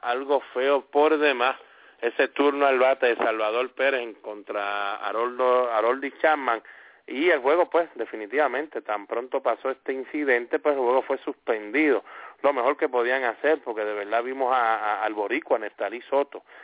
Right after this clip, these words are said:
quien estaba jugando con el equipo de Cincinnati en el terreno mientras sucedió esto. Eh, bien, pero que bien en otro mundo, como uno dice, también vimos al receptor Brian Peña, que, el, que es cubano, pues lógico, que es el que es bien amigo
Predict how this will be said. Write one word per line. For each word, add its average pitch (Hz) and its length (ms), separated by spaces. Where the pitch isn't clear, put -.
quien 104 180
estaba 120 280
jugando 123 400
con 143 160
el 135 80
equipo 120 320
de 123 80
Cincinnati 123 640
en 120 60
el 107 160
terreno 127 420
mientras 107 400
sucedió 127 560
esto. 139 360
Eh, 110 380
bien, 139 380
pero 131 180
que 117 140
bien 131 260
en 131 140
otro 135 260
mundo, 135 380
como 117 200
uno 135 200
dice, 147 360
también 117 460
vimos 131 300
al 120 160
receptor 139 500
Brian 127 440
Peña, 131 440
que, 98 140
el, 92 360
que 107 80
es - 60
cubano, 135 560
pues 123 160
lógico, 127 440
que 110 120
es 110 60
el 120 100
que 113 280
es 104 80
bien 120 160
amigo 120 460